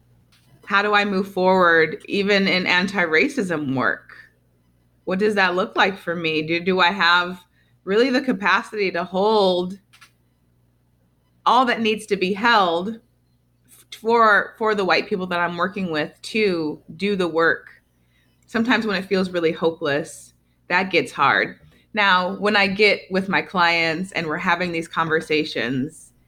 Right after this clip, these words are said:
that falls away. People are doing real deep work, ancestral work,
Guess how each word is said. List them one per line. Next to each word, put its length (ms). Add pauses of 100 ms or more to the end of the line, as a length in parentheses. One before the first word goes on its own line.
(640)
that 220
falls 300
away. 400 (1600)
People 260
are 180
doing 640
real 840 (220)
deep 440 (140)
work, 540
ancestral 720
work, 640